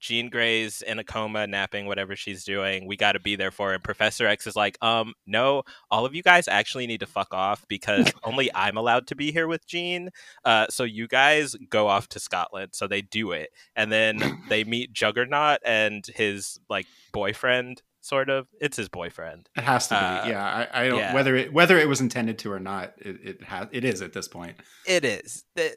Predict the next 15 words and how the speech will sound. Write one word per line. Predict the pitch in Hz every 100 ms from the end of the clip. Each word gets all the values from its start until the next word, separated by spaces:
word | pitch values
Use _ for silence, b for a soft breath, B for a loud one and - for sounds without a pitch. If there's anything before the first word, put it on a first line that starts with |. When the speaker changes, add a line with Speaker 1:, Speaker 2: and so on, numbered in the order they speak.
| -
Speaker 1:
that's | 143 -
his | 120 98
boyfriend. | 101 98 - 190
Speaker 2:
And | 208
it |
might | 175 302 359
have | 175
been | -
Speaker 1:
So | -
Speaker 2:
intended | 123 151 123 -
to. | 107 104
It's | 110
very | 143 208 147
unclear. | 110 - 104 90 - -
Yeah. | 104 98